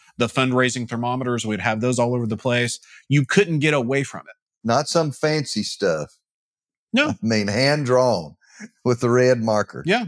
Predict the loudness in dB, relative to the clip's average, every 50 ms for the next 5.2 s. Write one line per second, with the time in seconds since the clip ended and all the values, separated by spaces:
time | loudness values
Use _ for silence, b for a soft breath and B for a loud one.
0 | -8 _ _ -4 -2 -2 -2 0 0 0 0 -2 -2 -4 -6 -8 -10 -12 -16 -16
1 | _ _ _ _ _ _ _ _ -10 -4 -2 -2 -2 0 0 -2 -2 -2 -4 -4
2 | -6 -8 -10 -18 -20 _ _ _ _ -16 -6 -2 0 0 0 0 -2 -6 B B
3 | B B B B B B B B B _ _ _ 0 2 2 2 2 0 0 0
4 | 0 2 2 0 0 0 -4 -4 -4 -6 -4 -2 0 0 0 -2 -2 -2 -2 -2
5 | -2 -4 -6